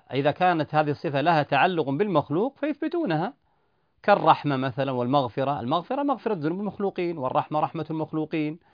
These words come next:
وهذه لها تعلق بالمخلوق، فيثبتون أن الله يرحم عباده، وأن الله يغفر لمن تاب، وأن، وهكذا. فهذا معنى إثباتهم. وقول الشيخ: "يثبتون له هذه الصفات جل وعلا". طبعًا هذا الإثبات كما ذكرنا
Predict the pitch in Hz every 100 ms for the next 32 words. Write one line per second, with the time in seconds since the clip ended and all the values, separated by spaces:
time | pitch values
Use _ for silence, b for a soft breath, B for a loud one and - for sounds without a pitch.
0 | _ _ _ _ - 131 139 139 143 151
1 | 220 175 180 156 139 123 156 226 302 294
2 | 208 165 170 - 160 180 190 160 151 147
3 | 156 139 160 143 143 139 120 113 147 151
4 | 139 131 _ _ _ - 117 139 135 147
5 | 135 143 127 143 143 139 131 117 135 151
6 | 143 - _ _ _ - - 131 151 151
7 | 214 147 - 104 92 - _ _ _ _
8 | _ - 160 247 240 208 196 160 - 160
9 | 143 131 117 139 220 262 208 196 196 -
10 | 156 165 226 208 185 170 180 170 156 -
11 | 139 151 131 139 156 _ _ _ _ _
12 | _ - 131 156 135 127 123 117 98 _
13 | _ _ - 170 160 160 247 240 160 -
14 | 185 151 156 156 165 - 226 190 147 143
15 | 135 113 139